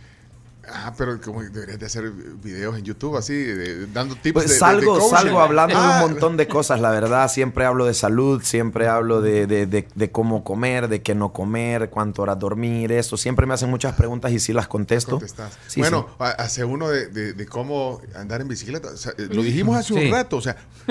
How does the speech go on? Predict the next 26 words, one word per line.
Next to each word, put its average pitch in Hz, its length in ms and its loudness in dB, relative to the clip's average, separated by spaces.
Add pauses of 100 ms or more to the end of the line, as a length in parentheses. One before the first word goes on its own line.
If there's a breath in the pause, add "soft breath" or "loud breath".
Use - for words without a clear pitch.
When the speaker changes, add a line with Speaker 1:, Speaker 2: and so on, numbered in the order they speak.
(100)
Speaker 1:
se 139 240 0
va 170 180 4
de 208 80 2
aquí 185 180 -2
a 214 80 2
Santa 175 280 -2
Elena 196 260 -2
en 151 100 -4
bicicleta, 143 460 -8
así, 131 160 -8 (180)
bueno, 180 240 -6
para 127 140 -6
cualquier, 120 320 -6
uy, 143 200 -2
a, 107 120 -2
a 117 140 -6
la 110 280 0
federación, 156 720 -2 (180 loud breath)
Speaker 2:
Antes 131 240 4
Speaker 1:
en - 60 4
Speaker 2:
me 139 60 4
iba 127 100 6
a - 20 6
Speaker 1:
bicicleta. 143 220 2
Speaker 2:
pie, - 20 -2
¿sabes? 117 460 -6